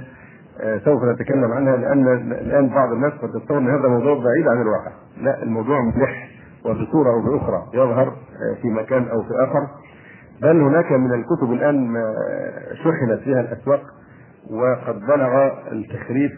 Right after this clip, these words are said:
آه، مداه، إن حتى إن بعض ال-، الناس للأسف الشديد المفروض أنهم متخصصون في العلوم الشرعية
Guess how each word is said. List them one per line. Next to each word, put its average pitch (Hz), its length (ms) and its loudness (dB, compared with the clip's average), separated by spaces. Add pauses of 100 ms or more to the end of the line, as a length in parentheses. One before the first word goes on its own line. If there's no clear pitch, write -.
(240)
آه، 104 200 -4
مداه، 113 340 0 (600)
إن 104 180 -4
حتى - 360 -4
إن 123 80 -4
بعض 113 340 0
ال-، 107 220 -8
الناس 117 400 0
للأسف 120 280 -6
الشديد 127 520 -4 (300)
المفروض 110 360 -4
أنهم 120 260 0
متخصصون 117 540 -4
في - 80 -12
العلوم 110 240 -4
الشرعية 117 520 -4